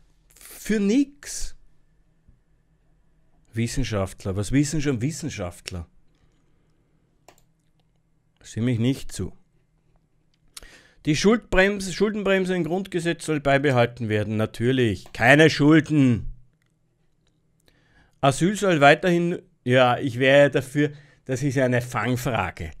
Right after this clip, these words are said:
Das ist ja eine Fangfrage, ist das. Asyl soll weiterhin nur politisch Verfolgten gewährt. Gar kein Asyl, aber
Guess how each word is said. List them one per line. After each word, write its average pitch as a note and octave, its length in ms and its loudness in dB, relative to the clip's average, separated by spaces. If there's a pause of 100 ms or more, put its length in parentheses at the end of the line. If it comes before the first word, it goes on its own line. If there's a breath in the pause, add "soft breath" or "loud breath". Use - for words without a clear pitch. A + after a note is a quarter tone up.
(1400)
Das A#2+ 220 0
ist C#3 120 2
ja C#3+ 80 4
eine C3 160 4
Fangfrage, A#2 1500 2
ist F#2+ 220 -10
das. F2 240 -10
Asyl D3 540 0
soll D#3 320 2
weiterhin D3+ 560 2
nur D3+ 180 -4
politisch C3+ 500 -4
Verfolgten A2 680 -6
gewährt. F#2 340 -4 (240)
Gar B2 240 2
kein F#3 220 -4
Asyl, G2+ 600 -8
aber E3+ 520 2